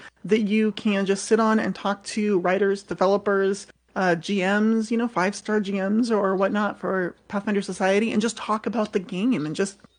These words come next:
just relax. And that's one of my favorite parts, you know, grab a drink from the bar and just go,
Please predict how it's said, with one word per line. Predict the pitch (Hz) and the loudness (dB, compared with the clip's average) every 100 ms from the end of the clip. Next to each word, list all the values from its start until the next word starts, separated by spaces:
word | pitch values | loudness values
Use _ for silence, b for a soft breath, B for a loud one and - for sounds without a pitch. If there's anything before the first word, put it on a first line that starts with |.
| _ _ - | _ _ -4
just | 226 240 | 0 2
relax. | 190 185 240 - - - | 2 2 -2 -4 -8 -2
And | 196 | 2
that's | 214 - | 2 2
one | 214 | 0
of | |
my | 170 | 0
favorite | 170 170 151 - | -2 -4 -4 -6
parts, | - - - - | -8 -8 -12 -10
you | |
know, | 175 202 | -6 -4
grab | 175 185 | 0 2
a | 196 | 2
drink | 202 208 | 0 -2
from | 214 208 | 0 0
the | 190 | 0
bar | 175 170 226 | -2 -2 -4
and | 214 | -2
just | 202 - | -4 -2
go, | 196 196 196 - | 0 2 2 0